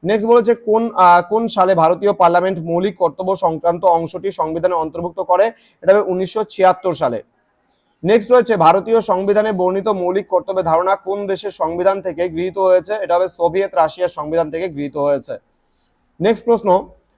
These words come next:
আহ, যখন ভারত, আহ, ভারতের একজন নাগরিক ভারতীয় সংবিধানের বিভিন্ন প্রতিষ্ঠান এবং আদর্শে জাত-, এবং জাতীয় পতাকা, জাতীয় সঙ্গীতের প্রতি শ্রদ্ধা পালন করেন, তখন তিনি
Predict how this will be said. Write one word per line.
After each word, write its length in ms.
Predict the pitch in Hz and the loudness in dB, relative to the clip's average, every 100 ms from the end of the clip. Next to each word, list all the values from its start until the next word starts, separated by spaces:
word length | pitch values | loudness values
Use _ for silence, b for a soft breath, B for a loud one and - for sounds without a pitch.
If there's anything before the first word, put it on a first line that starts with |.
| - | 2
আহ, 260 | 175 180 | 6 6
যখন 380 | 156 185 185 226 | 6 4 4 4
ভারত, 400 | 180 185 185 - | 4 4 0 0
আহ, 200 | 185 175 | 4 6
ভারতের 480 | 160 156 180 208 190 | 6 4 4 2 2
একজন 420 | - 180 175 208 | 2 2 2 0
নাগরিক 460 | 190 175 180 202 170 | 4 4 4 0 2
ভারতীয় 400 | 143 160 190 202 | 2 2 -2 -2
সংবিধানের 640 | 185 160 175 190 190 196 | -2 -4 0 0 2 -2
বিভিন্ন 340 | 165 151 185 185 | -4 -6 -6 -8
প্রতিষ্ঠান 600 | 170 180 - 190 185 196 | -8 -10 -2 0 0 -4
এবং 220 | - 165 180 | -6 -6 -4
আদর্শে 560 | 156 165 196 170 156 175 - _ _ - | 0 0 0 0 0 0 -6 _ _ -14
জাত-, 380 | 135 165 165 - - | 4 6 4 -2 -2
এবং 240 | 185 196 | 0 2
জাতীয় 320 | 160 151 196 | 2 2 0
পতাকা, 480 | 180 180 190 196 196 | 0 2 6 6 6
জাতীয় 320 | 165 156 190 | 4 0 0
সঙ্গীতের 400 | 180 175 180 190 | -4 -4 -4 -4
প্রতি 180 | 180 190 | -6 -8
শ্রদ্ধা 340 | - 160 151 185 | -8 -4 0 2
পালন 260 | 180 185 | 0 -2
করেন, 200 | 185 185 | -2 -2
তখন 360 | 170 156 185 185 | -2 -4 -6 -6
তিনি 300 | 190 190 | -4 -4